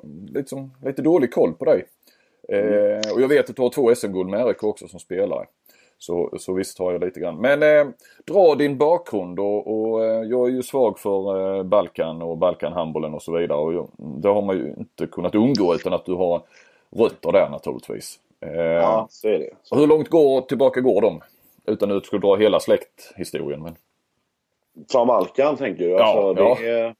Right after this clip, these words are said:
Speaker 2: det är, nej, men farfar, eh, flyttade hit sextiosex, så att det, vi har varit i, i Sverige ett tag nu. Eh,
Speaker 1: Mm.
Speaker 2: men jag är ju själv född och uppvuxen här i, i, eh,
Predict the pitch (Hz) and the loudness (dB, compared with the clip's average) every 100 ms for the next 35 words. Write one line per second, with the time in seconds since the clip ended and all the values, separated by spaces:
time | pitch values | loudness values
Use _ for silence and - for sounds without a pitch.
0 | _ _ - 80 95 110 110 113 107 107 | _ _ -14 -8 -6 -4 -4 -6 -10 -12
1 | - 107 127 131 143 92 - 131 143 147 | -4 0 0 2 0 0 0 0 2 2
2 | 143 143 143 139 143 143 95 - 127 131 | 2 0 -2 -2 0 2 0 0 -2 -2
3 | 165 - 92 - - 98 95 107 107 107 | -8 -2 -2 -4 -10 -10 -6 -4 -2 -2
4 | 104 110 120 120 92 - 123 127 123 - | 0 0 2 2 0 -6 -8 -4 -4 2
5 | 110 90 90 82 82 65 - 87 90 87 | 4 4 4 2 2 -4 -10 -18 -14 -14
6 | 87 87 87 _ _ 98 107 143 _ _ | -14 -16 -18 _ _ -10 -10 -10 _ _
7 | _ 107 110 113 131 - - 123 135 139 | _ 2 4 6 4 2 0 0 2 0
8 | 120 120 - 107 123 117 104 110 110 - | 2 0 0 0 0 0 2 2 0 -2
9 | 104 110 110 107 104 | -6 -4 0 0 0